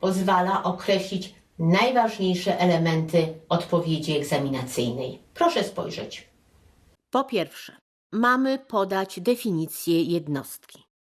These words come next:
Po drugie, opisać, kogo uważa się za jej kierownika.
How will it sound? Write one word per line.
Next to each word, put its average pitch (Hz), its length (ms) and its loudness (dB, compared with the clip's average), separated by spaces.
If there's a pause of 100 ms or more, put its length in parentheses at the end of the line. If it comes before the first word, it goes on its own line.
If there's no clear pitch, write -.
(480)
Po 233 160 2
drugie, 202 400 -6 (520)
opisać, 254 680 -2
kogo 262 540 -2
uważa 196 520 -2
się 170 240 -6
za 165 160 -4
jej 151 300 -2
kierownika. 175 800 -4